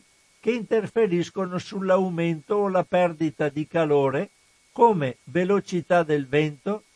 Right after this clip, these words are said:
temperatura dell'aria, umidità, precipitazioni, radiazione solare, razza animale, colore del mantello,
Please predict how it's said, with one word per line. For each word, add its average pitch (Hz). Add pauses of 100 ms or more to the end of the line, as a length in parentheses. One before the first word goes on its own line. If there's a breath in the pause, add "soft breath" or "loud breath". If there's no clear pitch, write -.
(140)
temperatura 170
dell'aria, 147 (380)
umidità, 175 (200)
precipitazioni, 160 (360)
radiazione 175
solare, 147 (340)
razza 196
animale, 156 (400)
colore 185
del 160
mantello, 151